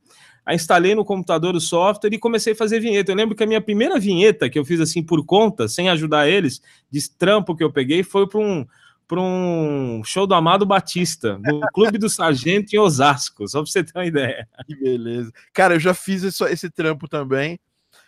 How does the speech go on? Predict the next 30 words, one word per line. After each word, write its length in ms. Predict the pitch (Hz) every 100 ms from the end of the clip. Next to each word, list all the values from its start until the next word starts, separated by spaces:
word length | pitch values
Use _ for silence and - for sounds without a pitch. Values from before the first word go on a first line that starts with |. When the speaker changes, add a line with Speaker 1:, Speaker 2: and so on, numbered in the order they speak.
| _
Speaker 2:
Uma 180 | - 143
época 220 | 156 -
eu 80 | 170
conheci, 680 | - 175 165 - 160 170 185
nessa 320 | 160 156 170
época 260 | 165 170 -
eu 60 | 131
conheci 360 | 147 131 -
o 60 | 135
Alexander 760 | 127 123 - 147 151 139 123 101
Ray 300 | 120 131 113
Hunt, 260 | 135 151
você, 220 | 123 117
você 440 | 117 120 - 120 110
conhece 460 | - 113 113 -
ele? 100 | 113
Speaker 1:
Sim, 280 | 117 135 123
sim. 460 | 107 - 98 104 107
Speaker 2:
Alexander 580 | - 117 - 123 117 110
Hunt, 280 | 113 135 -
né? 280 | 143 120 127 _ _ _ _
Voz 240 | - 117 113
padrão 460 | - 113 101 110
da 140 | 117 107
Kiss 240 | - 107
F 160 | 107 120
M. 80 | 123
Speaker 1:
Demais, 640 | 107 107 123 123 104 113
é. 200 | -
Speaker 2:
E 40 | 98